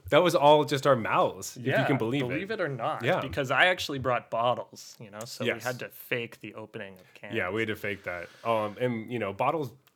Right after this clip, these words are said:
Speaker 1: kind of make a sound, but it's not really
Speaker 2: Yeah,
Speaker 1: strong.
Speaker 2: and I just didn't like sitting there drinking out of the bottle,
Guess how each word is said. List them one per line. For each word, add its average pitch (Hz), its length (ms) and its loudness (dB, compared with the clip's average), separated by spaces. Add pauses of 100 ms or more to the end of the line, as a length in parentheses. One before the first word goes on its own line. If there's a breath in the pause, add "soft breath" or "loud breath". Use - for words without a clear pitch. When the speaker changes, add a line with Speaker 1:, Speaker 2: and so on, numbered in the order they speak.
(200)
Speaker 1:
kind 123 240 -10
of 117 120 -8
make 113 160 -6
a 117 40 -6
sound, 107 440 -8
but 90 180 -10
it's - 140 -18
not 107 200 -6
really 92 300 -16 (160)
Speaker 2:
Yeah, 131 380 0
Speaker 1:
strong. 87 220 -14
Speaker 2:
and 127 100 -6
I 151 60 -2
just 196 180 -4
didn't 190 180 0
like 151 180 2
sitting 156 300 -2
there 131 160 2
drinking 117 380 -6
out 113 100 -8
of 110 80 -12
the 110 60 -12
bottle, 104 400 -6